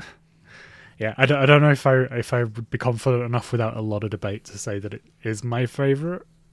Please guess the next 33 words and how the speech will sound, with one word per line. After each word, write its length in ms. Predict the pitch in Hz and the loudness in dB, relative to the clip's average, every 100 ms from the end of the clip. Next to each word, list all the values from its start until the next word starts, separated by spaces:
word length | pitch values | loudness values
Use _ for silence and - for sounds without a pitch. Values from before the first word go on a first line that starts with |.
| _ - 123 - | _ -14 -10 -2
but 240 | 117 101 | -2 -2
it's 200 | 101 - | -6 -8
definitely 380 | - 110 92 90 | -6 -6 -8 -18
up 140 | 95 - | -18 -14
there. 160 | 95 - | -16 -14
Like, 200 | 110 104 | -16 -12
un-, 200 | 117 104 113 | -10 -10 -6
undeniably 1000 | 110 101 107 101 98 98 95 101 98 - _ | -6 -6 -10 -8 -8 -8 -10 -12 -12 -16 _
such 300 | - 120 - | -10 -10 -8
a 20 | |
good 180 | - 110 | -6 -6
game 280 | 107 98 92 | -4 -6 -6
with 120 | 98 | -8
a 40 | 101 | -4
lot 180 | 110 107 | -2 -2
of 80 | |
great 240 | - 113 113 | -2 -4 -4
ideas 680 | 101 98 101 101 98 95 - | -6 -6 -6 -6 -6 -10 -12
that, 200 | 104 98 _ - - - - - | -12 -14 _ -20 -20 -20 -14 -6
you 100 | 110 | -4
know, 160 | 104 - | -4 -8
feel 320 | - 131 120 | -2 0 0
really 360 | 113 117 113 113 | 0 0 0 -2
ahead 240 | 110 117 | -2 -4
of 60 | 113 | -2
their 120 | 113 | -2
time. 480 | - 120 110 113 127 | -2 -2 -2 -2 -4
They, 160 | 120 123 | 0 2
like, 200 | 120 110 | 0 -2
they 180 | 113 113 | 0 0
almost 280 | 117 110 - | 0 -2 -6
feel 140 | 110 | -6
modern. 460 | 101 101 110 110 | -6 -8 -6 -10